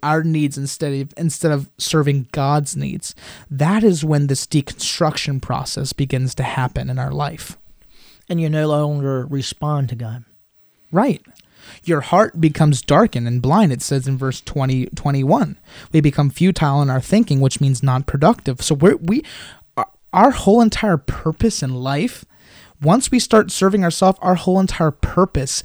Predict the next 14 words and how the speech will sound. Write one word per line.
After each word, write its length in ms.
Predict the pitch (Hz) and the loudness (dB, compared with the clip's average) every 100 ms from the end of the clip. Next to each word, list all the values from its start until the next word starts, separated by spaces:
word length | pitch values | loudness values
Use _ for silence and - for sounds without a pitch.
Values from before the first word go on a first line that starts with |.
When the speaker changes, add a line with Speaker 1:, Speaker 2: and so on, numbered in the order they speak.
| - - | -12 0
Speaker 1:
is 140 | 160 147 | 0 2
out 280 | 160 165 - | 2 2 2
the 80 | 160 | 2
door 220 | 156 151 | 2 2
and 80 | 147 | 0
out 200 | 143 - | -2 -4
the 60 | |
window. 280 | 147 175 156 | -2 0 2
We 160 | 135 180 | 4 4
have 200 | 170 185 | 4 4
no 140 | 190 | 4
purpose 480 | - 262 294 151 - | 4 0 -2 -4 -6
anymore. 500 | 123 113 113 131 160 _ _ _ _ _ _ | -10 -10 -10 -12 -18 _ _ _ _ _ _
Speaker 2:
Well, 280 | 180 170 | -2 -2